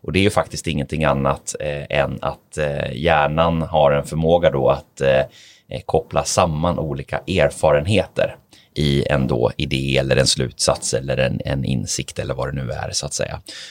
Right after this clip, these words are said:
Och det är ju, det är så spännande då när man pratar om, om just att man föder nya affärsidéer eller nya affärsmodeller,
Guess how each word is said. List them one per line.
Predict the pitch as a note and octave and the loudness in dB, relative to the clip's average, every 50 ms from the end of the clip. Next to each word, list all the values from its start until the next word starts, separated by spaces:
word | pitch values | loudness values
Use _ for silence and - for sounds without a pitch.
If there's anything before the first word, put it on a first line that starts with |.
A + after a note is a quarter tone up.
| - _ | -12 _
Och | - D#2 | -4 0
det | D#2+ F2+ | 2 4
är | |
ju, | F2+ F2+ F2+ F2 - | 6 6 6 4 4
det | F2 F2 | 0 0
är | E2 | 0
så | - E2 | 0 0
spännande | - - F2+ E2+ E2+ E2+ F2 F2+ | 2 2 2 4 4 4 4 6
då | D#2+ D#2 D2 | 6 6 6
när | C#2+ C#2 | 6 4
man | D2 D2 C#2+ C#2+ C#2+ | 4 4 2 2 2
pratar | - - - - - - | 0 0 0 2 4 4
om, | - C#2+ C#2 C#2 C#2 C#2 | 4 4 4 2 0 0
om | - C#2+ C#2 C#2 C2+ B1 | 0 0 0 -2 -2 -4
just | A#1+ B1 - - | -4 -4 -6 -6
att | C#2+ - _ - D2 | -8 -10 _ -12 -8
man | C#2+ C#2 C#2 C#2 C#2 | -6 -6 -6 -6 -8
föder | - - D2 C#2 C2+ C#2 C#2 | -4 0 2 2 2 2 0
nya | C#2 C2 C2 | -4 -4 -4
affärsidéer | C2 - - C#2+ C#2+ - - - C#2+ C#2 C2+ C2 B1+ | -2 0 0 0 0 -2 -4 -6 -4 -4 -2 -2 -2
eller | C#2 D2 | -2 -2
nya | C2+ A#1+ C2+ | -4 -6 -6
affärsmodeller, | - - D2 - - - C#2+ C#2+ D2 D2 D2 C#2 C2+ C#2 | -4 -4 -2 -2 -2 -4 -2 0 0 0 2 2 0 0